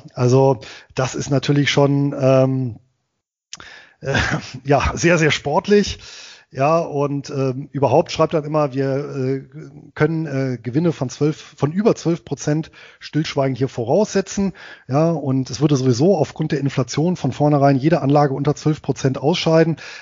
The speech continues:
Äh, das ist natürlich auch, äh, ja, äh, äußerst ambitioniert. Und, äh, wer dann natürlich seine Anlageempfehlung nachvollzogen hat, und das nennt er dann auch noch den Königsweg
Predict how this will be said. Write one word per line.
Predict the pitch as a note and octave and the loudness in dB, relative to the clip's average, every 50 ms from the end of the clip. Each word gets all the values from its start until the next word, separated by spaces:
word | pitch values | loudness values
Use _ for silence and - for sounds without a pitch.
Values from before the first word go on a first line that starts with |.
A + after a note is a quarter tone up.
| - - | -16 -8
Äh, | - B2+ C3 C3+ B2+ - _ _ _ _ _ - - - _ - | -2 0 0 0 0 -4 _ _ _ _ _ -20 -20 -14 _ -8
das | C3 - - - | -8 -8 -8 -8
ist | D3+ - - | -8 -4 -2
natürlich | C#3+ C3+ - - D3 C#3 C#3 C3 C#3 | -2 0 0 2 2 2 2 2 0
auch, | C#3 C3+ C#3+ D3 C#3 - - - _ - - - - - - - - - _ _ _ | 2 2 4 4 2 0 -4 -16 _ -20 -20 -20 -20 -20 -20 -20 -20 -20 _ _ _
äh, | - - C3 C3+ C3+ C3+ C3 B2 A#2 G2+ - - - - _ _ _ - | -6 0 2 4 4 4 4 2 0 -4 -8 -12 -16 -18 _ _ _ -8
ja, | C3+ C3 - - - - - C#3 - | -6 -4 -4 -4 -6 -8 -12 -14 -12
äh, | C3+ C3 - | -12 -6 0
äußerst | - D3 G3 G#3+ - F3+ D#3 - - | 2 2 2 4 2 0 -2 -2 -2
ambitioniert. | D#3+ D3+ D3 D3+ - - - C3 C3 D3+ G3 A3 - - - - - - - - - _ _ _ _ _ | -4 -4 -4 -4 -4 -4 -4 -2 0 2 2 2 0 -2 -8 -20 -20 -20 -20 -20 -20 _ _ _ _ _
Und, | - C3+ C#3+ D3+ D3 D3 D3+ D3 D3 C#3 - - - | 2 4 4 4 2 0 -2 -4 -6 -8 -10 -12 -8
äh, | D3 C#3 C#3 C#3 C#3 C#3 C#3+ B2 A2+ | -4 0 2 2 2 2 2 0 2
wer | C#3 D#3 F3 F3+ F3 | 4 4 4 4 4
dann | D3 D3 D3 E3 G3 G3+ | 2 2 0 0 0 0
natürlich | G3 F#3+ F3+ F3+ - - F3+ F#3 F#3 F3+ F3+ D#3 - | 0 0 -2 -2 -2 -2 -2 0 0 0 -2 -4 -4
seine | - D3 D3 D3+ D#3 D#3 D3+ D3 C#3+ C#3+ C#3 C#3 C#3+ - - | -4 -4 -2 -2 -2 -2 0 0 2 2 2 0 -2 -6 -6
Anlageempfehlung | - D3+ F3 E3+ E3 D#3+ E3 D#3+ D#3+ C#3+ C3+ B2+ - - D#3 D#3+ D#3+ D#3 C3+ A#2+ | -6 -2 0 2 4 4 4 2 2 -2 -4 -4 -2 0 0 2 2 2 0 0
nachvollzogen | A#2 A#2 C#3+ F3 - - F3+ E3 - - F3 E3+ E3 E3 D#3 | 0 0 0 -2 -2 -2 -4 -4 -4 -4 -6 -4 0 2 2
hat, | E3 E3+ - - - - | 2 2 0 -4 -10 -6
und | - B2+ C3+ - - - | -4 -4 -4 -6 -8 -10
das | C3+ A#2 - - | -10 -8 -6 -4
nennt | C3 C#3+ F3 - | -2 -2 0 0
er | D3 | 0
dann | - C3+ C3+ | 2 0 0
auch | C3 B2 | 0 -2
noch | C#3 C3 - | -2 -2 0
den | - B2+ A#2 | 0 -2 -2
Königsweg | - - C#3+ E3+ G3+ F#3 E3 D3 - - - A#2 A#2+ C3+ D#3 F3 E3+ - - | 0 2 2 4 4 4 2 0 0 -4 -4 0 2 4 4 4 4 0 -6